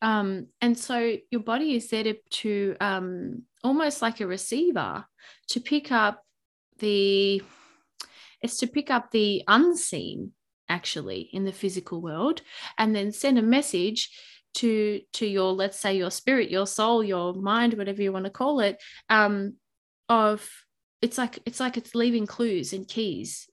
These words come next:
you know, everywhere you go. Um, and so, yeah, so it's about, im-, it's about being in the body.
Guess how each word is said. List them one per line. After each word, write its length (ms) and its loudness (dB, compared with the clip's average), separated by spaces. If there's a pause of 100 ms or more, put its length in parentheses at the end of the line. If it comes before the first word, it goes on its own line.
(140)
you 100 -6
know, 300 -6
everywhere 380 -2
you 160 -2
go. 340 -4 (520)
Um, 360 -6
and 160 -4
so, 140 2
yeah, 300 2
so 200 -2
it's 220 -6
about, 400 2
im-, 260 -2
it's 140 -10
about 320 -2
being 200 0
in 60 0
the 80 -2
body. 440 2